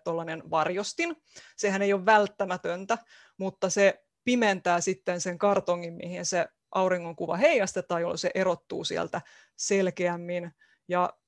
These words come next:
oletettavasti Panulla on ollut ihan hyvät näkymät sitten, missä,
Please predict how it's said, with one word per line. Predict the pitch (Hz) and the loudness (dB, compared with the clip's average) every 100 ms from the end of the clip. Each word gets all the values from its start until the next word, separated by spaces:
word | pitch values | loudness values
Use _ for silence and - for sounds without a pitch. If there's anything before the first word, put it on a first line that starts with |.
| _ - | _ 0
oletettavasti | 196 185 175 185 175 170 175 _ | 2 2 -2 -6 -6 -6 -10 _
Panulla | 202 190 175 175 | 0 2 -2 0
on | 185 180 | -2 -2
ollut | 185 175 175 | -4 -4 -6
ihan | 180 180 - _ - | -6 -6 -10 _ -8
hyvät | 196 180 - | -4 -4 -6
näkymät | 196 196 196 165 160 | -2 -2 -2 -6 -8
sitten, | - 165 _ 160 - | -10 -12 _ -6 -6
missä, | - 170 - - | -16 -12 -8 -4